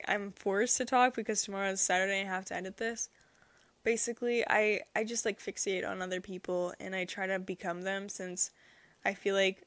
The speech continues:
myself being myself is not good enough, especially if I mask a lot. I, I tend to just hide my true self to everyone I meet.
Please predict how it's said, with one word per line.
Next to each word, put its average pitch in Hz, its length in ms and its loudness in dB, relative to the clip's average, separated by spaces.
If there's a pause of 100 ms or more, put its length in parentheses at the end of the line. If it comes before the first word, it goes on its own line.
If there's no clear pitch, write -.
(140)
myself 185 760 0
being 180 240 -4
myself 185 420 -6
is 175 160 -8
not 180 440 -2
good 175 200 -4
enough, 190 480 -4
especially 196 680 -4
if - 300 -8
I 175 460 0 (300)
mask 196 720 -6 (300)
a 254 80 -4
lot. 254 480 -4 (960)
I, 214 400 6 (220)
I 208 100 0
tend 220 340 -4
to 240 100 -4
just 214 220 -2
hide 190 340 4
my 190 220 -2
true 190 640 -6
self 185 680 0
to 180 600 -4
everyone 180 460 -2
I 175 120 -8
meet. 180 460 -8